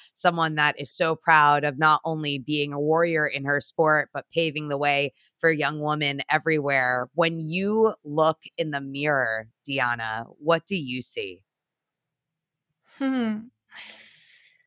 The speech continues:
Speaker 2: I see, I see a passionate woman <laughs>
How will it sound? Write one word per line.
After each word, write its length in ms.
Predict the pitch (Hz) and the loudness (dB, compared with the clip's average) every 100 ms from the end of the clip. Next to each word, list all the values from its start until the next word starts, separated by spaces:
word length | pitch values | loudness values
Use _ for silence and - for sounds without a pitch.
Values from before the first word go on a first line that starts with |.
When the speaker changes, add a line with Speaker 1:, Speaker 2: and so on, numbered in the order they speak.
| _ _ _ - | _ _ _ 0
Speaker 2:
I 200 | 262 277 | 2 4
see, 800 | - - 269 262 262 269 269 262 - - - - _ _ _ _ _ _ _ _ _ _ _ _ - - _ | 4 2 0 -2 0 0 0 0 -4 -6 -10 -16 _ _ _ _ _ _ _ _ _ _ _ _ -20 -20 _
I 140 | 233 | 2
see 280 | 269 - 262 | 2 2 0
a 120 | 233 226 | -2 -2
passionate 600 | - 214 214 262 277 - | -6 -2 -2 -2 -4 -4
woman 500 | 233 202 202 233 285 | -2 0 -2 -2 -8
<laughs> 60 | _ | _